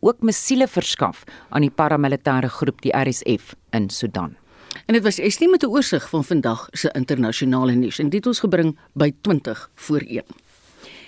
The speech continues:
Speaker 2: Die internet en sosiale media het die afgelope veertig jaar so 'n integrale deel van mense se lewens geword dat dit as 'n basiese mensereg beskou moet word. Dis die mening van die digitale deskundige Tonja Kurey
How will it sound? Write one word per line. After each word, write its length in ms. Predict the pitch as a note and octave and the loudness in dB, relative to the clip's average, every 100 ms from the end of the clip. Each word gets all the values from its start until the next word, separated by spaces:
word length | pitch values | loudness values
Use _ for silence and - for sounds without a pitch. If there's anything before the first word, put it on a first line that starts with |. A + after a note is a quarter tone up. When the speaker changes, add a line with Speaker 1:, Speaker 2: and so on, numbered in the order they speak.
| - - | -16 0
Speaker 2:
Die 120 | C#4 | 2
internet 520 | D#4+ F4+ C4 C#4 - | 4 6 6 4 -2
en 240 | - A3+ | 2 4
sosiale 500 | A3+ G#3+ G3+ E3 A3 | 4 0 0 2 4
media 380 | G#3+ G3+ F#3 C3+ - - | 6 6 4 2 0 -8
het 120 | - | -4
die 100 | C#3+ | -2
afgelope 460 | C#3+ - F3+ D#3 C#3+ | -2 0 0 2 0
veertig 560 | - B3+ - G3 E3 | 2 2 2 -2 -4
jaar 320 | B2+ A#2 - - - - | -4 -6 -6 -14 -20 -10
so 260 | - E4 | 0 4
'n 100 | E4+ | 4
integrale 720 | B3 C4 A#3 - B3+ A#3+ A#3 F3+ | 4 2 0 0 2 4 4 4
deel 240 | C#3+ B2 | 2 0
van 280 | - C3+ C3+ | 0 0 2
mense 300 | C3+ D3+ F3+ | 2 2 -2
se 120 | - | -2
lewens 380 | C3 D3+ F3 D#3+ | 2 4 4 2
geword 360 | C#3 A#2 E2+ - - - | -2 -4 -4 -10 -20 -14
dat 120 | - F#3 | -2 -2
dit 120 | G3 | 0
as 160 | F3 | -2
'n 120 | F#3+ C#3+ | -2 -2
basiese 500 | D3 C3+ D#3+ G3+ F#3 | 0 0 0 -2 0
mensereg 720 | C#3+ C#3 D3+ D#3 B2 F2+ - - | 2 2 2 0 -4 -6 -10 -6
beskou 400 | C#3 - C3 A2 | -4 -2 -4 -2
moet 220 | G#2+ - | -4 -6
word. 320 | - - _ _ - - - - | -16 -16 _ _ -20 -20 -14 -2
Dis 120 | D#4 | 6
die 100 | D#4+ | 8
mening 360 | A#3+ G3+ C4+ | 8 6 4
van 100 | E4+ | 4
die 100 | B3 | 2
digitale 520 | F#3+ F#3 F3+ G3 G#3 F#3 | 2 -2 -2 -2 0 0
deskundige 680 | D3+ - D3 B2+ A#2 G3 B3 - _ | -2 0 0 2 0 -2 -4 -12 _
Tonja 480 | G#3+ F#3+ E3+ C3+ A#2+ - | 2 4 2 0 -4 -2
Kurey 440 | E3+ D3 A#2 - | 0 0 0 -4